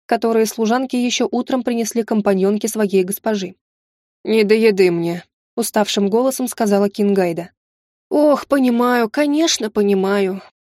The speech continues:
завздыхала сочувственно Ирина. «Вам нужно принять лекарство. Сама по себе ваша хворь не пройдёт. Упаси духи, ещё сильнее мучиться начнёте. Моё питьё вам поможет, не сомневайтесь даже». «Что это?» В голосе Кингайда прозвучало недоверие.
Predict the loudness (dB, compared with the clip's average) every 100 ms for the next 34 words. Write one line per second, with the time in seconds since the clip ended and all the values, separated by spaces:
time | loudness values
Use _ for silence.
0 | _ -2 -2 0 0 2 0 0 -2 -4
1 | -6 -4 -2 0 2 0 -4 -8 -14 _
2 | _ _ -4 0 2 0 0 0 2 2
3 | 0 0 0 2 0 -2 -6 -8 -10 _
4 | _ -2 2 2 0 0 0 2 2 0
5 | -2 -2 0 0 0 0 2 0 -2 -10
6 | _ _ -2 0 0 0 0 0 0 -2
7 | 0 0 0 0 2 4 4 2 0 0
8 | -2 -2 -2 -2 -4 -10 -12 _ _ -4
9 | 0 2 2 0 0 2 2 2 2 0
10 | 0 -2 _ -6 -4 0 0 2 0 0
11 | 0 0 0 -2 -8 _ _ _ _ _
12 | -12 -2 2 4 2 -2 -6 -8 _ _
13 | -10 -4 0 2 2 0 0 0 2 2
14 | 2 0 -2 -4 -4 -2 0 0 -2 -2
15 | 0 0 -2